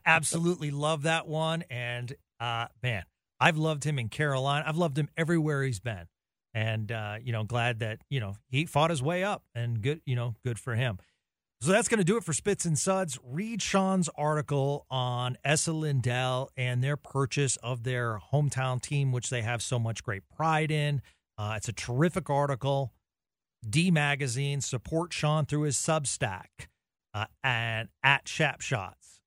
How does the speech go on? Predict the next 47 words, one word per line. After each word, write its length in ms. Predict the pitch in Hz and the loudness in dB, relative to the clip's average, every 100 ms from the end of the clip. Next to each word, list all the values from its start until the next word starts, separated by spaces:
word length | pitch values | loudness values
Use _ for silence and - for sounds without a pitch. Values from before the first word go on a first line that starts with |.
| _ | _
Uh, 400 | 107 104 104 110 - | -6 -4 -2 -4 -2
and 200 | 113 123 | -2 0
then 280 | 127 127 131 - | 0 -2 -4 -2
everything 400 | 180 185 165 156 | 2 2 2 2
else 180 | 151 147 | 0 -2
Sean 300 | - 151 147 | -2 0 0
is 160 | 117 | 0
doing, 340 | 156 156 147 131 | 0 2 2 0
you 140 | 120 | -2
can 160 | 110 101 | -4 -2
follow 420 | 143 139 135 - - | 0 2 0 -2 0
at 280 | 156 165 - _ _ _ _ _ _ | 2 2 -4 _ _ _ _ _ _
Sean 640 | - - 151 143 147 143 - _ _ | -4 4 4 4 0 -2 -6 _ _
Shapiro. 960 | - 127 - 156 156 156 151 147 147 - _ _ | -8 -6 -4 -2 0 2 2 2 -2 -8 _ _
He's 160 | 127 113 | -4 -2
a 60 | 117 | -4
beast. 560 | - 143 156 - - - | 0 0 0 -2 -6 -6
He's 180 | 127 123 | -4 -2
our 140 | 120 | -2
insider. 720 | 147 160 151 156 156 156 156 - - | 4 4 4 2 0 0 -4 -6 -6
He's 180 | 120 - | -6 -2
at 200 | 156 170 | 0 0
the 140 | 160 147 | 2 4
All-Star 500 | 151 147 - 151 139 | 4 2 0 0 0
game. 440 | 151 147 143 127 - | -2 0 -2 -6 -6
He's 180 | 110 | -6
joining 400 | 101 151 156 160 | -2 2 4 4
us 160 | 160 139 | 2 0
here 220 | 151 151 | -2 0
on 120 | 147 139 | 0 0
Spits 340 | - 143 - | 0 -2 0
and 140 | 135 | -2
Suds. 420 | - 143 139 131 - _ _ _ _ | 2 2 2 0 -8 _ _ _ _
Thank 220 | 156 160 | 4 4
you, 80 | 147 | 2
my 120 | 139 | 2
man. 260 | 139 143 135 | 2 2 2
I 40 | |
know 180 | 135 151 | 2 2
it's 100 | 160 | 0
a 60 | 160 | 0
crazy 360 | 160 160 143 | 0 2 0
schedule. 440 | 135 - 156 143 135 | -2 0 0 2 2
I 80 | 131 | 2
know 100 | 143 | 2
you 200 | 147 131 | 2 2
have, 360 | 147 147 123 | 2 2 -2